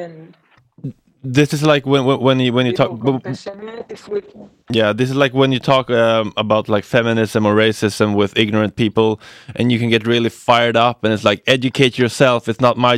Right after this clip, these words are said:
Speaker 2: job to educate you. Uh, I, I, I don't have to pamper you." And you, you can go into this, like, lecturing kind of, um, accusing tone,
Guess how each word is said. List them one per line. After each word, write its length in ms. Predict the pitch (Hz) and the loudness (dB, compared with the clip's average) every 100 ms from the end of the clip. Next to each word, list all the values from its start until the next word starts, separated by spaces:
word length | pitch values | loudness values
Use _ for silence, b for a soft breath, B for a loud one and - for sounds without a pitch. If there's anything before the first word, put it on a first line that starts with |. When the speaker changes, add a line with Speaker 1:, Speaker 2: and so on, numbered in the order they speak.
| 113 | 2
Speaker 2:
job 180 | 120 110 | 0 0
to 60 | 123 | -2
educate 520 | 113 113 - 117 - | -2 -2 -2 -2 2
you. 240 | 120 120 104 B B 131 | 2 2 0 B B -4
Uh, 380 | 110 113 110 104 - - - | 2 4 4 2 -2 -12 -2
I, 140 | 127 - - - | -2 -2 -4 0
I, 120 | 123 113 | 0 2
I 60 | |
don't 160 | 131 127 127 | 2 2 0
have 80 | - | -2
to 80 | |
pamper 400 | 117 131 127 113 | -2 0 0 0
you." 260 | 120 123 120 | 0 2 2
And 120 | 113 123 | 0 -2
you, 80 | 117 | -2
you 300 | 110 117 117 | -4 -2 -4
can 240 | 113 117 | -4 -2
go 200 | 117 127 | 2 2
into 240 | 127 117 123 | 2 -2 0
this, 300 | 113 107 - B B - | 0 -2 -6 B B -2
like, 220 | 113 107 | 0 2
lecturing 840 | 127 139 135 - 143 131 117 113 | 2 2 0 -2 0 2 2 0
kind 300 | 101 123 110 110 | -2 0 2 0
of, 200 | 98 107 | 0 2
um, 280 | 104 101 92 B B B - | 2 0 -6 B B B -6
accusing 840 | 87 107 - 147 139 127 127 113 110 | -2 -2 0 0 2 0 0 0 -2
tone, 520 | - 131 127 127 | -2 0 0 0